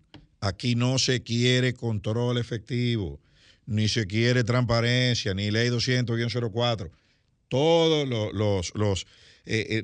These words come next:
la-, las actuaciones van dirigidas a ver cómo se le da vuelta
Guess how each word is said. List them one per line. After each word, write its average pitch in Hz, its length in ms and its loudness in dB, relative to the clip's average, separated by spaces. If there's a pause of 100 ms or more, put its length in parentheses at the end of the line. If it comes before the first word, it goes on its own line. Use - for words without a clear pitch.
la-, 104 160 -4
las 110 180 2
actuaciones 123 680 0
van 113 160 0
dirigidas 123 580 0 (440)
a 110 120 -2
ver 120 240 -2
cómo 139 260 -2
se 143 140 -4
le 131 100 0
da 131 140 0
vuelta 123 560 0